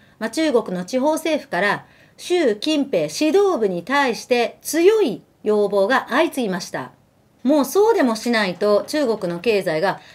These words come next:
持たないという思いから、各地域の代表が口々に日中関係の改善を求める声を上げました。え、そうした声をいくつか紹介しておきます。例えば、四川省のある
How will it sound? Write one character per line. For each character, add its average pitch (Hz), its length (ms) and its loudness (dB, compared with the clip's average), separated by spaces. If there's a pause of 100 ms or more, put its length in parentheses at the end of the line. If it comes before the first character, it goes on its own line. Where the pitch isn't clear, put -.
(120)
持 269 200 4
た 415 220 4
な 359 160 2
い 240 80 -2
と 180 120 2
い 160 100 0
う 156 140 -4
思 320 320 4
い 277 100 0
か 165 160 -6
ら、 185 240 -2 (180)
各 330 320 4
地 349 200 0
域 269 160 -2
の 196 120 -2
代 226 220 4
表 233 180 -2
が 220 120 0
口 - 340 0
々 311 100 0 (180)
に 226 260 -2 (220)
日 254 260 0
中 359 320 0
関 359 280 0
係 220 180 2
の 165 160 -2
改 302 380 4
善 320 140 0
を 294 40 2
求 311 360 2
め 415 140 0
る 320 120 0
声 370 320 2
を 196 60 4
上 170 160 -2
げ 185 100 -2
ま 190 140 -4
し - 100 -12
た。 143 280 -8 (680)
え、 262 80 0
そ 349 160 0
う - 20 -4
し - 60 -8
た 349 120 4
声 349 200 2
を - 40 8
い 302 120 2
く 339 120 -4
つ - 80 -14
か 247 100 -2
紹 269 240 0
介 262 160 -2
し 262 60 -12
て 262 80 0
お 254 60 0
き 254 100 -6
ま 254 100 -2
す。 180 260 -6 (560)
例 392 480 2
え 269 60 2
ば、 285 160 4
四 285 200 -4
川 381 280 -4
省 247 280 -2
の 180 260 -6
あ 262 100 2
る 165 280 -4